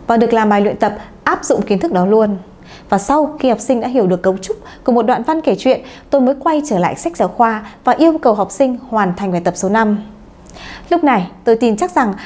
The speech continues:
học sinh đã có thể tự tin để viết về một chuyến đi đầu tiên tới sở thú như thế nào rồi. Sau đây, tôi xin tiếp tục chia sẻ về cách tôi đã dùng bộ sách Storyland làm giáo trình giảng dạy trong các tiết học tăng cường sau các tiết chính khóa trên lớp.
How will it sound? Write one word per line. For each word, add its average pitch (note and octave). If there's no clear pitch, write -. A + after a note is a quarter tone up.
học B3+
sinh D4
đã C#4+
có D4+
thể D4+
tự -
tin E4+
để G3
viết D#4
về B3
một F#3+
chuyến G#3
đi B3
đầu G#3
tiên A3
tới G#3+
sở D4
thú A3
như C#4+
thế C#4+
nào C#4+
rồi. B3
Sau -
đây, C#4
tôi C#4
xin C#4
tiếp F#4
tục F4
chia C4
sẻ G#3+
về G#3
cách G4
tôi C4+
đã A#3
dùng B3
bộ G#3+
sách E4
Storyland A#3+
làm B3
giáo A#3
trình D4
giảng F#3
dạy G#3+
trong B3
các D4
tiết E4+
học -
tăng A3
cường G#3
sau A3+
các C#4+
tiết E4+
chính G#3+
khóa G#3
trên B3
lớp. C#4